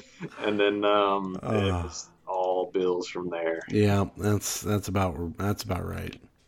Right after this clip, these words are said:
Speaker 2: Um, well, yeah, that's gonna be exciting in my opinion. I think that coach that
Speaker 1: Yeah.
Speaker 2: you have is pretty good, so that'll be good television at least.
Speaker 1: Usually, the team on Hard Knocks does not end up doing very well, though.
Speaker 2: No,
Speaker 1: So,
Speaker 2: you're right.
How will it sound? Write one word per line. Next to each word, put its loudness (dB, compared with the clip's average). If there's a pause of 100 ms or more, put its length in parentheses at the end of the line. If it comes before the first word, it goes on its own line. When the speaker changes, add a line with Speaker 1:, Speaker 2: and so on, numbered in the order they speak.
(680)
Speaker 2:
Um, 12 (540)
well, 12
yeah, 12
that's 12
gonna 12
be 12
exciting 10
in 6
my 6
opinion. 2
I 12
think 10
that 8
coach 10
that 10
Speaker 1:
Yeah. 6
Speaker 2:
you 4
have 2
is -2
pretty 2
good, 0
so 8
that'll 12
be 10
good 10
television 6
at -2
least. -2 (540)
Speaker 1:
Usually, 8
the 2
team -2
on 0
Hard 0
Knocks -4
does -10
not -4 (240)
end -2
up 0
doing 2
very 8
well, 4
though. 6
Speaker 2:
No, 10
Speaker 1:
So, 6
Speaker 2:
you're 8
right. 2